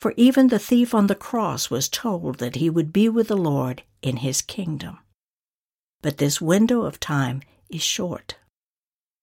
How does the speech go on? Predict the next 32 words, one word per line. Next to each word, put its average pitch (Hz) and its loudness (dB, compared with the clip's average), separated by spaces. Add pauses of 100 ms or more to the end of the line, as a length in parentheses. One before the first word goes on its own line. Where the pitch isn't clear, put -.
(380)
If 143 0
you 233 6
are 214 4
listening 214 4
to 190 -2
this 175 2
and 135 0
you 190 2
do 240 0
not 202 2
know 143 0
to 143 -4
whom 220 2
you 190 0
belong, 160 -4 (1080)
please 233 6
know 160 2
that 143 -2
God 175 -2
Almighty 151 0
is 135 -2
extending 240 0
his 196 -2
mercy 147 0 (440)
to - -2
you. 214 0 (1200)
We 185 6
read 190 8
in 165 4
Hebrews 180 4
three, 202 2
"Today, 160 2